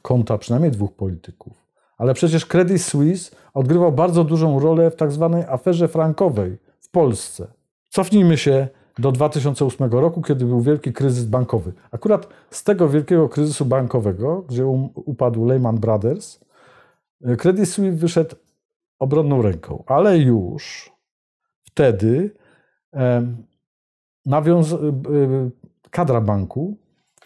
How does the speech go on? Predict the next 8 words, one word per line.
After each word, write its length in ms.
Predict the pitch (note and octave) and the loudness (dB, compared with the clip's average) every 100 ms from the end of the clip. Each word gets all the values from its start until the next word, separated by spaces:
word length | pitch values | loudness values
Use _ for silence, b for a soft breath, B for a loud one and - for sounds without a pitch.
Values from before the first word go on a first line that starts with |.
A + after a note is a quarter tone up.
| b b | b b
nawiązała 460 | C3 C#3 D3+ E3 E3+ | -2 2 2 2 2
podejrzane 760 | E3 D#3+ F3+ D3+ E3+ E3 D#3+ | 2 2 2 4 2 2 0
kontakty 840 | C#3+ C#3 B2 C#3+ C#3+ - D3 C#3+ C#3+ b _ | -2 -4 -2 -2 -4 -4 -2 -2 -6 b _
z 120 | G#2+ | -8
władzami 520 | G#2+ C3+ B2+ D3+ D3 | -2 0 2 2 2
Mozambiku, 1040 | C3 D3 C#3+ D#3 C#3 A#2 B2+ - - F#2+ - _ _ _ _ _ _ _ | 4 4 2 2 2 0 -2 -4 -16 -18 -20 _ _ _ _ _ _ _
afrykańskiego 720 | A#2 - B2 C3+ B2 F3+ D#3+ | -8 -6 -2 -2 -2 -2 -2
państwa 580 | A2+ D#3+ F#3 - E3 D#3+ | 0 -2 -2 -2 0 0